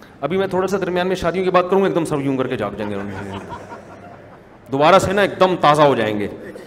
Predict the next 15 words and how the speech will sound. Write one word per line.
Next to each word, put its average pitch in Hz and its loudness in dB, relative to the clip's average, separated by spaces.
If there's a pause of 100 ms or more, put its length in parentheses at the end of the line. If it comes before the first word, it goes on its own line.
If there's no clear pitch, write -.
(600)
Defense 180 2
में 185 2
एक 170 -2
साहब 160 0
थे, 160 0
लोगों 143 0
को 175 -2
योगा 143 2
exercise 139 -2
करवाते 110 -4
थे। 131 -10
उन्होंने 151 0
मुझे 151 0
खुद - -4
बताया, 98 -2